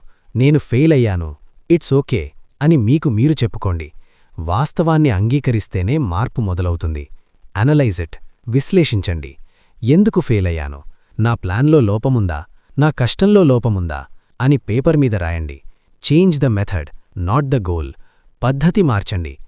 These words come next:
గమ్యం మారకూడదు, కానీ అక్కడికి వెళ్లే దారిని మార్చుకోవచ్చు. ఓటమి అంటే స్టాప్ బోర్డు కాదు, అదొక డీటూర్,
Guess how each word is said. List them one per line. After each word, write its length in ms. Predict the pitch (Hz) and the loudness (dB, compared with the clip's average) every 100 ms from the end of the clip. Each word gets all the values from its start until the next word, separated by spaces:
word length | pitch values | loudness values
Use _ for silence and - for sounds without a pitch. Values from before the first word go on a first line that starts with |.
| _ - | _ -8
గమ్యం 480 | 113 123 165 185 143 | 0 2 4 4 2
మారకూడదు, 540 | 104 101 95 80 73 69 - _ _ | 0 -2 -6 -6 -10 -14 -20 _ _
కానీ 260 | 110 127 123 - | -2 0 -2 -6
అక్కడికి 400 | 104 135 131 120 | -6 -2 -2 -2
వెళ్లే 300 | 98 123 156 | -2 0 0
దారిని 460 | 110 92 104 156 156 | 0 -4 0 2 2
మార్చుకోవచ్చు. 720 | 104 95 - 92 80 - 73 - - - | 0 -4 -6 -6 -6 -8 -12 -16 -20 -8
ఓటమి 400 | 104 143 180 175 151 | 0 2 4 2 2
అంటే 260 | 113 117 92 80 - _ | 0 -2 -4 -8 -16 _
స్టాప్ 380 | - - 139 170 | -6 -2 0 2
బోర్డు 300 | 143 139 113 | 2 2 2
కాదు, 320 | 92 78 73 - - _ _ | -4 -8 -10 -14 -20 _ _
అదొక 240 | 123 123 113 | -4 -2 -4
డీటూర్, 580 | 87 117 139 120 80 | -2 -2 0 -2 -4